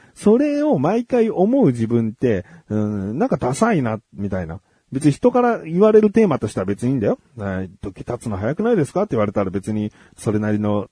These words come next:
会話をするんだけど、でも自分がそう思う、「うわ、時が経つの早いな」って思うのはなんかダサいな。うん、もう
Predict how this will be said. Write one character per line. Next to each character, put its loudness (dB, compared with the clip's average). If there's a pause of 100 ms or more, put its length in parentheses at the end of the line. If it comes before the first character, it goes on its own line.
会 -2
話 2
を -4
す -2
る 6
ん 0
だ -4
け -10
ど、 -2 (420)
で 0
も -2
自 0
分 2
が 0
そ 2
う -10 (160)
思 4
う、 -8 (400)
「う -8
わ、 -8
時 -10
が -8
経 -14
つ -12
の -8
早 -8
い -10
な」 -8
っ -14
て -4
思 4
う 6
の 4
は 2
な 0
ん 0
か -4
ダ -8
サ -2
い -2
な。 -6 (540)
う -2
ん、 -2
も 4
う -12